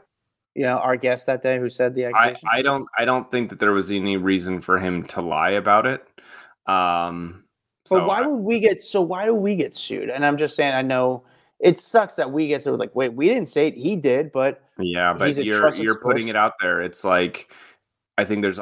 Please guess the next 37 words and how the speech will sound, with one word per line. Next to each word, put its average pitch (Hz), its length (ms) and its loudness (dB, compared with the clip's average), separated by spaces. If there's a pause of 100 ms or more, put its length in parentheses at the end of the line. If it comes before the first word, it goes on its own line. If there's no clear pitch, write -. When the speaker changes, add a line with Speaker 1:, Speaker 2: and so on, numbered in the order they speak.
Speaker 1:
He 392 140 2
put 294 240 2
it 262 100 0
Speaker 2:
also - 0 -
Speaker 1:
out 220 300 -2
there. 160 360 6 (480)
I 160 220 2
don't - 20 2
know. 135 100 2
The 143 60 -2
Speaker 2:
Yeah, 160 80 -2
Speaker 1:
legal 190 160 0
Speaker 2:
but 151 80 -4
there, 131 120 2
Speaker 1:
system 131 160 -2
Speaker 2:
there's 127 120 -2
Speaker 1:
sucks, 143 280 2
Speaker 2:
also 139 120 -2
a 127 40 -2
Speaker 1:
man. 123 100 0
Speaker 2:
level 123 340 2
of, 107 180 -2
like, 110 420 2 (520)
responsibility 113 1700 0
as 95 520 0 (160)
the, 90 380 0
the 104 100 -2
microphone 107 1000 0
for 104 360 0
the 98 140 2
information. 87 760 -6
You 110 100 -6
know 120 60 0
what 117 100 2
I'm 113 100 -2
saying? 117 280 -2
Like, 98 300 2